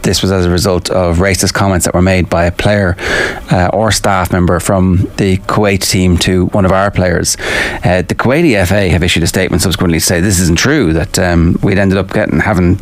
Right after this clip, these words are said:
that, um, match was cancelled to protect the players from injuries. So we're gonna follow that story and come back to it a little bit later. But one of the big stars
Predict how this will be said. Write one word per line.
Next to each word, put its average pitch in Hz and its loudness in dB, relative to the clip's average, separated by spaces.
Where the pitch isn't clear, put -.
that, 92 -2
um, 85 2
match 101 0
was 87 0
cancelled 92 0
to - -6
protect - -4
the - -4
players 117 0
from - 0
injuries. 87 2
So - -2
we're 104 2
gonna 117 0
follow 127 0
that 117 0
story 92 0
and - -2
come 90 2
back 101 0
to 92 0
it 87 -2
a 95 0
little 90 0
bit 87 -2
later. 92 0
But - -2
one 151 2
of 175 0
the 147 2
big 117 0
stars 101 0